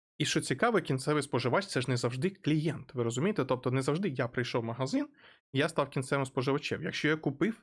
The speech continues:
так. Але є купа товарів, які люди не встигають купувати. Овочі, фрукти, ті ж товари, які швидко виходять, так? Та і навіть не ті, бувають, і консерви протерміновуються.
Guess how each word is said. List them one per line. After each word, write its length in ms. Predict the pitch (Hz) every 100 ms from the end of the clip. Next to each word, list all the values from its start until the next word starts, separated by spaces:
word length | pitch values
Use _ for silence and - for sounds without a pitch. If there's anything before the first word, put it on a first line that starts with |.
| -
так. 320 | 156 107 - - - - -
Але 400 | 156 165 104 -
є 160 | 131 156
купа 260 | 269 262
товарів, 560 | 262 135 117 131 156 -
які 320 | - 127 - 175
люди 240 | 185 180
не 100 | 170
встигають 360 | - 226 175 -
купувати. 500 | 127 117 110 110 123
Овочі, 480 | 170 185 170 -
фрукти, 320 | 135 175 180 127
ті 180 | 233
ж 120 | 208 -
товари, 280 | 185 202
які 160 | 143 135
швидко 360 | - 208 - 131
виходять, 420 | 131 - 151 -
так? 260 | 185 214 - - - -
Та 100 | 262
і 180 | 147 151
навіть 320 | 151 135 123
не 100 | 123
ті, 180 | 120 196
бувають, 340 | 127 143 147
і 40 | -
консерви 380 | 113 - 180 131
протерміновуються. 920 | 123 120 120 127 123 107 - -